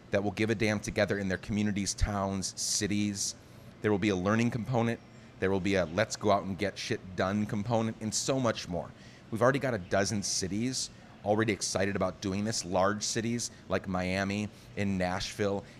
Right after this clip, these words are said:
and L A. We've got medium-sized cities like, uh, Cincinnati, Saint Louis. We've got small cities like Crown Point, Indiana,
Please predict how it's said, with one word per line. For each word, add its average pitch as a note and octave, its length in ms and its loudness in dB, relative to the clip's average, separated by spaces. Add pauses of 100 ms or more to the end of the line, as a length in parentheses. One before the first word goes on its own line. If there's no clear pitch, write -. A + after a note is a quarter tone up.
(100)
and G2+ 120 -2
L F2+ 300 -2
A. G2+ 320 2 (180)
We've G#2+ 120 -6
got - 180 0
medium-sized G#2 760 0
cities A#2 520 -2 (300)
like, G2 440 0
uh, F2 680 2
Cincinnati, G2+ 1120 0 (120)
Saint - 440 -2
Louis. G#2+ 580 0 (180)
We've A2+ 100 -4
got A2+ 160 -2
small G2+ 480 -2
cities A2 460 -4
like F2 160 -4
Crown G2 280 -2
Point, G#2+ 220 -4
Indiana, F#2+ 680 -4